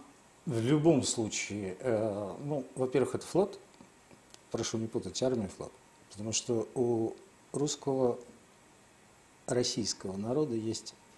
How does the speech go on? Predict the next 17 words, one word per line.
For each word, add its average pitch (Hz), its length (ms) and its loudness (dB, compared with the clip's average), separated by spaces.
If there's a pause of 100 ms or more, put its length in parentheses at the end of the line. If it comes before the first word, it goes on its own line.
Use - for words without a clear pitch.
(220)
всего 120 460 -4 (500)
два 120 360 0
союзника. 92 720 -6
Это 107 300 -6
армия 120 260 -4
и 107 40 -12 (120)
флот. - 180 -8 (640)
И 107 60 -6
флот 131 320 0
отдельно. 82 440 -4 (600)
Так 220 220 4
вот, 123 540 8 (220)
эм, 135 560 4 (1080)
ну, 135 200 4
во-первых, 196 760 4 (220)
э, 127 40 -6
Мурманск. 117 800 2